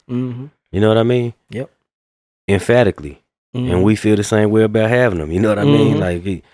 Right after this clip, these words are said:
Speaker 2: y-, y'all just don't know. We glad y'all wanted to come on and, and do and, and,
Speaker 1: Right.
Speaker 2: and, and speak your piece, because that's what we about.
Speaker 1: Mm-hmm.
Speaker 2: Letting people speak their piece, show their product, uh, extend whatever services they have for the com-, anything, all that.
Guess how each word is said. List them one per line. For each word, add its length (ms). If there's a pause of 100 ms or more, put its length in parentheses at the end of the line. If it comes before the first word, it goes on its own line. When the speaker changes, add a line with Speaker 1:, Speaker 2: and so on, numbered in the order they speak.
(200)
Speaker 2:
y-, 80
y'all 300
just 240
don't 200
know. 180
We 180
glad 320
y'all 220
wanted 280
to 60
come 240
on 200
and, 240
and 220
do 180
and, 240
and, 140
Speaker 1:
Right. 160
Speaker 2:
and, 220
and 320
speak 340
your 100
piece, 300
because 400 (540)
that's 200
what 180
we 140
about. 360 (180)
Speaker 1:
Mm-hmm. 320
Speaker 2:
Letting 160
people 220
speak 300
their 140
piece, 320
show 240
their 140
product, 640 (640)
uh, 460 (160)
extend 440
whatever 360
services 560
they 400
have 180
for 140
the 60
com-, 140
anything, 520
all 240
that. 240